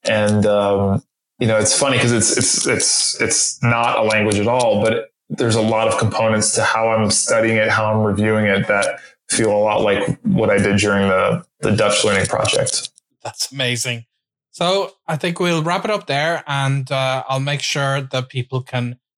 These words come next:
Speaker 2: check out your book and everything else that you've done, uh, in the show notes, and that'll be, uh, linked along with this podcast. So, uh, everyone definitely go check that out.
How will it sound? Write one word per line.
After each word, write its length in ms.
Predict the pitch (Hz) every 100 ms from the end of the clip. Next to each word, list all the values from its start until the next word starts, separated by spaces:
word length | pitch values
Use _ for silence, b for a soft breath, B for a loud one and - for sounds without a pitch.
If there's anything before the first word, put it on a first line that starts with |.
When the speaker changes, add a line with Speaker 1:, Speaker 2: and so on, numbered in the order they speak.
| -
Speaker 2:
check 200 | 131 123
out 280 | 123 120 -
your 100 | 117
book 380 | - 160 160 135
and 100 | 131
everything 380 | 139 143 143
else 180 | 139 131
that 160 | 143 131
you've 140 | 120
done, 420 | 127 127 131 135 123
uh, 280 | 123 120 127 113
in 300 | 127 123 117
the 180 | 120 117
show 260 | - 143 151
notes, 340 | 156 165 -
and 80 | 127
that'll 240 | 117 131
be, 320 | 120 120 117 - _ _
uh, 140 | 113 113
linked 380 | 117 123 123 127
along 480 | 120 113 113 113 127
with 280 | 120 110
this 140 | 117 107
podcast. 580 | - 113 - 131 156 - _ _ _
So, 380 | - 117 107 110
uh, 280 | 107 107 113
everyone 240 | 117 117 117
definitely 280 | 113 120 120
go 120 | 123
check 240 | - 135
that 140 | 156 131
out. 260 | 143 175